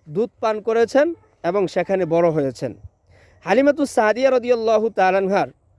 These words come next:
আরও একজন সন্তান ছিল, নাম হচ্ছে আব্দুল্লাহ। এই আব্দুল্লাহর সাথে মাঝে মধ্যেই রসুল সাল্লাল্লাহু আলাইহি ওয়াসাল্লাম বকরি চরানোর জন্য মাঠে চলে যেতেন। বকরি যেহেতু চড়িয়েছেন, সেই অর্থে অর্থায়িত করে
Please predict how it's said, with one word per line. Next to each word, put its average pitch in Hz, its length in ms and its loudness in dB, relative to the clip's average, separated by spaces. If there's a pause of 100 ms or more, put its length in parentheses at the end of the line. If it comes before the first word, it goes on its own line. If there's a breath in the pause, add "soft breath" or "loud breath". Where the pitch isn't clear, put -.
(200)
আরও 202 260 4
একজন 226 200 -2
সন্তান 185 420 -2
ছিল, 143 220 -6 (640)
নাম 180 220 0
হচ্ছে 214 240 2
আব্দুল্লাহ। 160 560 0 (600)
এই 226 120 6 (100)
আব্দুল্লাহর 262 520 -2
সাথে 220 260 4 (460)
মাঝে 180 340 0
মধ্যেই 196 400 0 (340)
রসুল 185 260 -4
সাল্লাল্লাহু 208 520 0
আলাইহি 196 320 0
ওয়াসাল্লাম 208 400 0 (400)
বকরি 208 400 -2
চরানোর 196 400 0
জন্য 226 220 2 (460)
মাঠে 175 380 0
চলে 165 260 0
যেতেন। 139 320 -4 (480)
বকরি 254 440 2
যেহেতু 269 360 0
চড়িয়েছেন, 233 640 2 (560)
সেই 277 260 0 (180)
অর্থে 220 260 0
অর্থায়িত 247 560 0
করে 185 280 -2